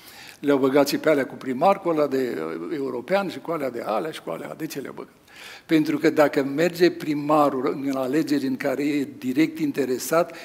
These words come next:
el merge din casă în casă, că e vorba de pielicica lui.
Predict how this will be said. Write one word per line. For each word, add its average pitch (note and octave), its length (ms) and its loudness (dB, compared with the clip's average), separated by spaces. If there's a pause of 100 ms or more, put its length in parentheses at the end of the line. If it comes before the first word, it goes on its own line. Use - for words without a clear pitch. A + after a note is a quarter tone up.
(120)
el C#3+ 200 0
merge D3+ 460 4
din C3+ 240 2
casă E3 500 4
în D#3+ 380 6 (400)
casă, E3 460 4
că D#3+ 120 -2
e D3+ 60 2
vorba D#3 340 4
de C#3+ 140 2
pielicica C#3 720 -4
lui. B2+ 200 -8